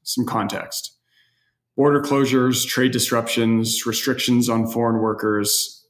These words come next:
they've all restricted people's access to sufficient nutritious sources of food, with the World Food Programme identifying forty-nine countries as being at a high risk of experiencing food crises as a result of covid nineteen.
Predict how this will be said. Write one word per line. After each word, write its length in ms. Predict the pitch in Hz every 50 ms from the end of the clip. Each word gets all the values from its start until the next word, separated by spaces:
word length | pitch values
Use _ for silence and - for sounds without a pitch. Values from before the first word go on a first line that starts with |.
| -
they've 180 | - 131 131 117
all 460 | 139 151 170 175 165 156 - - -
restricted 560 | - 127 120 - - - 120 120 - 110 101 -
people's 300 | 110 110 - 104 104 104
access 560 | 98 101 98 - - 101 92 90 - - -
to 80 | -
sufficient 560 | - - 107 107 - - 131 - - 135 131 131
nutritious 760 | 123 117 110 - - - 101 - - 101 92 - - - - -
sources 460 | - - 107 98 98 - - - 92
of 100 | 92 -
food, 320 | - 98 104 107 - - - _ _ _ _ _ _ _ _ _ _ _ _
with 120 | - 123 120
the 80 | 131
World 280 | 120 131 135 135 139 123
Food 360 | - - - 131 127 123 123
Programme 580 | - 117 113 107 104 104 95 95 98 101 98 -
identifying 580 | 113 107 110 110 107 107 - 113 101 104 104
forty-nine 720 | 101 - - - 123 123 131 135 135 127 123 117 113 113
countries 720 | 107 - - 113 107 104 - 98 92 90 92 92 - - -
as 80 | 104 104
being 220 | - 110 110 110
at 80 | 104 98
a 60 | 95
high 240 | - - 123 123 127
risk 400 | 127 113 101 98 - - - -
of 100 | - -
experiencing 800 | 104 - - - - 104 110 107 113 113 110 110 113 110 107
food 260 | 107 - - 113 110 110
crises 840 | - - 95 - - - - - - - - 104 - - - _ _ _ _ _ _ _
as 140 | - - 104
a 60 | 107
result 340 | 107 104 101 110 95 90 -
of 80 | - -
covid 240 | - - - - -
nineteen. 540 | - 50 - - - - - - - -